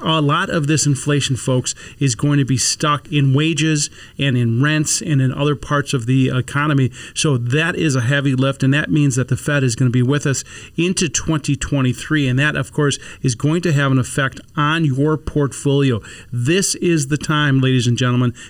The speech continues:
to go through and get a second set of eyes on your portfolio and make sure it's aligned with your financial plan.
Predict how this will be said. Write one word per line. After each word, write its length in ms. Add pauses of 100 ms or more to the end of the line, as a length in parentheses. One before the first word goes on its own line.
to 120
go 280
through 300
and 120
get 120
a 40
second 420
set 160
of 80
eyes 400 (300)
on 180
your 100
portfolio 680
and 220
make 200
sure 180
it's 120
aligned 560
with 260
your 100
financial 400
plan. 280